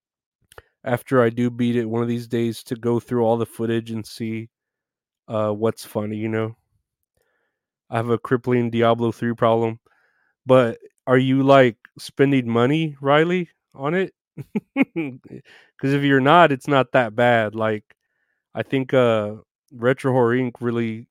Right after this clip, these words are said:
gets into Diablo three. I think, I think he does. Or was it another friend I had? I don't remember which, which one. If it was him or someone else. It might have been someone else.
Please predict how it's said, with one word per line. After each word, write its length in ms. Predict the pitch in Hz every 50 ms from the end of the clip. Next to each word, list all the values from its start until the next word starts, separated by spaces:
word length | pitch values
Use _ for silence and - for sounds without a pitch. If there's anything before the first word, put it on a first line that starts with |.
| _ -
gets 220 | 127 123 117 - -
into 320 | 120 113 107 - 127 117
Diablo 480 | 113 117 113 113 107 110 110 110 113 107
three. 380 | - _ - 110 110 107 117
I 100 | 120 113
think, 240 | - - - 139 - -
I 80 | 120 123
think 240 | - - 254 233
he 100 | - 196
does. 580 | 151 123 117 110 104 104 101 - - - _ _ _ _ _ _ _ _ _ _ _
Or 80 | - 123
was 180 | 127 131 127
it 80 | 131 127
another 280 | 123 127 127 131 123 113
friend 280 | - - 120 117 110
I 100 | 107 104
had? 300 | 107 - 110 104 107 104
I 60 | 104
don't 220 | 113 123 135 135 127
remember 240 | 120 117 110 110 113
which, 320 | 110 107 - - - - _ - - - _
which 220 | 120 113 110 -
one. 200 | 120 113 110 110
If 60 | 110
it 20 | 113
was 260 | 110 110 113 110 -
him 300 | 131 127 127 123 123 123 - _ _ _ - _ _ _ _ _ _ _ _ _ _ _ _
or 80 | - 120
someone 360 | - - 135 123 117 117 113
else. 320 | 117 113 110 101 - - _ - _ _ _ _ _ _ _ _ _ _ _ _
It 60 | 170 165
might 120 | 185 226
have 100 | 233 233
been 120 | 214 202 180
someone 380 | - - 196 175 160 156 147
else. 400 | 147 143 127 113 107 - - _